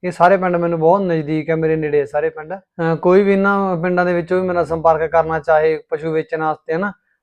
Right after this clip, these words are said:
ਤਾਂ, ਅਹ, ਇਹਨਾਂ ਪਿੰਡਾਂ ਦੇ ਵਿੱਚੋਂ ਸੰਪਰਕ ਕਰ ਸਕਦੇ ਹੋ, ਕਿਉਂਕਿ ਇਹਨਾਂ ਪਿੰਡਾਂ ਦੇ ਵਿੱਚ ਮੇਰਾ ਜਿਹੜਾ ਕਿਰਾਇਆ, ਜਿਵੇਂ ਫੀਸ ਕਹਿ ਦਈਏ, ਉਹ ਜਮਾਂ ਨਾ ਮਾਤਰ ਹੀ ਹੈਗੀ।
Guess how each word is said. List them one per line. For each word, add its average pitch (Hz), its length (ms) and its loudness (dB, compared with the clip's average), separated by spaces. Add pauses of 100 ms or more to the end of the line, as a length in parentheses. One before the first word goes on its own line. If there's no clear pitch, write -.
(120)
ਤਾਂ, 160 420 2
ਅਹ, 165 560 -6
ਇਹਨਾਂ 170 480 0
ਪਿੰਡਾਂ 165 320 -2
ਦੇ 160 80 0
ਵਿੱਚੋਂ 151 220 -6
ਸੰਪਰਕ 156 400 -2
ਕਰ 160 180 2
ਸਕਦੇ 160 300 -2
ਹੋ, 160 40 -4
ਕਿਉਂਕਿ 156 180 -6
ਇਹਨਾਂ 170 200 -4
ਪਿੰਡਾਂ 165 220 -4
ਦੇ 160 60 -2
ਵਿੱਚ 156 220 -6
ਮੇਰਾ 160 320 -2 (400)
ਜਿਹੜਾ 170 440 4 (200)
ਕਿਰਾਇਆ, 160 440 6
ਜਿਵੇਂ 160 240 -2
ਫੀਸ 160 260 -8
ਕਹਿ 170 200 2
ਦਈਏ, 165 120 -4
ਉਹ 175 100 0
ਜਮਾਂ 170 260 0
ਨਾ 160 240 0
ਮਾਤਰ 147 320 -2
ਹੀ 160 120 0
ਹੈਗੀ। 160 280 -2